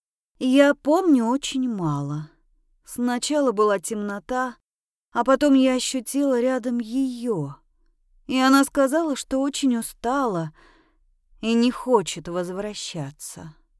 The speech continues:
«Почему?» «Не знаю. Я помню очень мало,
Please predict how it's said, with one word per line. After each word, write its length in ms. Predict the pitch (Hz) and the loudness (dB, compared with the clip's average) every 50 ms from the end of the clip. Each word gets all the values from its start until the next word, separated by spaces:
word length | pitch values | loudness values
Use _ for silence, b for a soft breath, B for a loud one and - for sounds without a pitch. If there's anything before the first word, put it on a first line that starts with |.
| _ _ _ _ _ _ _ _ _ _ _ _ _ _ _ _ _ _ _ _ _ _ _ _ _ _ _ | _ _ _ _ _ _ _ _ _ _ _ _ _ _ _ _ _ _ _ _ _ _ _ _ _ _ _
«Почему?» 880 | - 170 165 156 - - - 165 160 160 160 165 165 165 180 202 214 - _ _ _ _ _ _ _ _ _ _ _ _ _ _ _ _ _ _ _ _ - | -4 -4 -4 -4 -6 -6 -4 -2 -2 0 0 0 -2 -2 -4 -6 -10 -14 _ _ _ _ _ _ _ _ _ _ _ _ _ _ _ _ _ _ _ _ -2
«Не 280 | 254 254 247 254 262 277 | 0 2 4 6 4 4
знаю. 680 | 247 247 254 247 233 214 196 196 190 196 196 196 196 _ _ _ _ _ _ _ _ _ _ _ _ _ _ - | 4 2 2 2 0 0 -4 -6 -8 -8 -12 -14 -16 _ _ _ _ _ _ _ _ _ _ _ _ _ _ -4
Я 220 | 247 262 277 277 | 2 4 4 4
помню 460 | 240 - 294 320 311 285 269 262 262 269 | 4 4 4 4 6 6 6 6 6 6
очень 380 | 285 285 - - 285 285 285 | 4 2 2 2 4 4 6
мало, 600 | 277 285 294 277 247 214 185 170 160 156 156 - | 6 6 4 4 2 2 0 -2 -2 -4 -6 -8